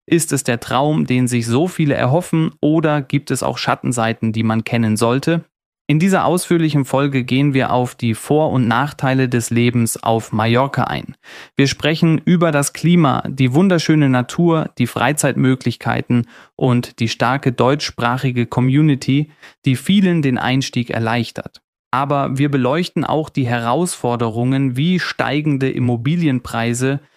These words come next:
die Abhängigkeit vom Tourismus und die wichtige Frage, wie man sich nachhaltig in die lokale Gesellschaft integrieren kann.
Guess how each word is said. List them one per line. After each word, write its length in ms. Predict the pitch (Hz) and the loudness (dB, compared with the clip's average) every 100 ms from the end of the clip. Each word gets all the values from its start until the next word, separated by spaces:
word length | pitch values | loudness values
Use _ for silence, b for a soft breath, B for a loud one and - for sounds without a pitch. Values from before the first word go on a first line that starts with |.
| b _ | b _
die 100 | 127 | -2
Abhängigkeit 760 | - 156 151 143 131 - 127 127 | -2 -2 0 0 0 -2 -4 -2
vom 280 | - 120 117 | -2 -2 -2
Tourismus 720 | 123 117 165 - 147 139 - | -2 0 -2 0 0 0 -2
und 220 | 135 127 | -2 0
die 120 | 120 | 0
wichtige 440 | 143 180 - 143 131 | 0 0 -2 -2 -2
Frage, 600 | - 123 139 139 139 131 b b _ | -2 0 0 2 0 0 b b _
wie 140 | - 160 | 0 2
man 200 | 156 139 | 4 2
sich 240 | 127 127 | 0 0
nachhaltig 840 | 113 120 147 - 127 131 131 123 139 | 0 0 0 -2 -2 0 -2 -4 -2
in 120 | 127 | 0
die 120 | 120 | 2
lokale 560 | 113 120 - 127 135 123 | 0 -2 0 0 0 0
Gesellschaft 680 | 120 117 117 123 127 120 - | 0 0 0 0 -2 -4 -6
integrieren 720 | 139 120 123 117 120 117 110 | -2 0 -2 -2 -2 0 0
kann. 300 | - - - | -4 -8 -10